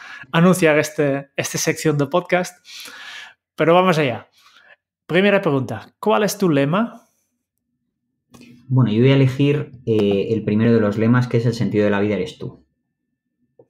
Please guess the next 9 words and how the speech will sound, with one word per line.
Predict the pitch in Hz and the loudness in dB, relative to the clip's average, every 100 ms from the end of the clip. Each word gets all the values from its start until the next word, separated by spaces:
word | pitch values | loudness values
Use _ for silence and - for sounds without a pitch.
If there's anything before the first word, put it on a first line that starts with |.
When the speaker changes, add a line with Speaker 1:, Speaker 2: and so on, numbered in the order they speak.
| _ _ _ _ _ _ _ _ - - - | _ _ _ _ _ _ _ _ -20 -18 -10
Speaker 1:
Muy | 123 117 | -4 -2
bien. | 117 117 113 - - - - | -2 -4 -8 -14 -20 -20 -4
Y, | 139 127 123 135 | 2 2 2 0
y | |
de | 127 | -2
aquí | 127 143 | -2 0
también | 139 143 139 | 0 0 0
supongo | - - 135 131 139 | -2 -4 -2 2 2
que | 135 127 123 | 2 0 0